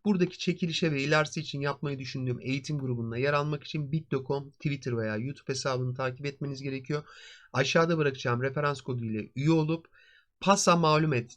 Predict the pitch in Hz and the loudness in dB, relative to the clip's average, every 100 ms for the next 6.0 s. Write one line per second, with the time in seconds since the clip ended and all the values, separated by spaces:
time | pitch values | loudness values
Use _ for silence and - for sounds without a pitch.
0 | - 170 160 123 120 135 135 131 123 101 | 0 2 4 2 2 -2 -2 -4 -2 -6
1 | - 147 143 131 - 139 143 143 147 139 | -2 2 2 0 -4 -4 -4 -2 0 2
2 | 131 143 127 120 110 104 127 143 139 143 | 0 -2 -2 -2 -2 -4 -4 -4 -4 -4
3 | 131 131 - 151 - 139 139 135 131 151 | -4 -6 -6 -4 -2 -4 -2 -4 -4 -6
4 | 160 - - - - _ _ _ - 120 | -6 -8 -20 -20 -20 _ _ _ -10 -8
5 | 123 120 185 202 - 139 127 170 180 | -8 2 8 8 6 0 2 2 0